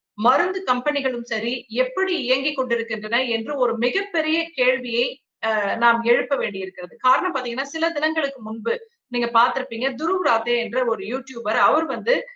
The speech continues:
இந்த எலக்ட்ரல் பாண்ட்ஸ் மூலமாக பணம் கொடுத்திருக்கிறார்கள் பாஜகவிற்கு, அதற்கு பிறகு மருந்துகளின் விலைகள் ஏறி இருக்கின்றன, இந்த மருந்துகளின் மூலம் உயிரிழந்தவர்கள் இருக்கிறார்கள் என்று பல திடுக்கிடும் தகவல்களை வெளியிட்டார்.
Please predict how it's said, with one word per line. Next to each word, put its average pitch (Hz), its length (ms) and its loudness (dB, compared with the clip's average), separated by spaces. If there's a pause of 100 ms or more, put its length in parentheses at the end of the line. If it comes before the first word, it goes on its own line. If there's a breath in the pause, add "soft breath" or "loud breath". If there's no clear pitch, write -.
(140)
இந்த 240 220 6
எலக்ட்ரல் 392 500 2
பாண்ட்ஸ் 277 300 4
மூலமாக 247 560 2
பணம் 302 300 2
கொடுத்திருக்கிறார்கள் 220 840 0
பாஜகவிற்கு, 226 880 2
அதற்கு 370 500 2
பிறகு 254 340 0
மருந்துகளின் 254 460 0
விலைகள் 214 400 -4
ஏறி 226 280 2
இருக்கின்றன, 196 640 -6 (300)
இந்த 277 220 2
மருந்துகளின் 339 600 2
மூலம் 269 360 4
உயிரிழந்தவர்கள் 285 640 0
இருக்கிறார்கள் 226 600 0
என்று 285 540 0
பல 349 320 4
திடுக்கிடும் 381 540 -2
தகவல்களை 247 520 0
வெளியிட்டார். 226 540 -4